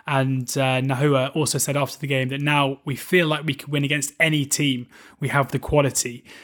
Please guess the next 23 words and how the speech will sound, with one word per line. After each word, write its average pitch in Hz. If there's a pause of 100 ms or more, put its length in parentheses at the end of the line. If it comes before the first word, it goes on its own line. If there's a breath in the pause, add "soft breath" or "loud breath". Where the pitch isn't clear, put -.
(180 loud breath)
And 135
it's 147
important 143
to 139
note 135
just -
what 147
these 143
kind -
of 139
results 139
and -
these 139
kind -
of -
comebacks 143
can 131
do. 131
So -
all 147
credit 139
to 143
Bolton. 143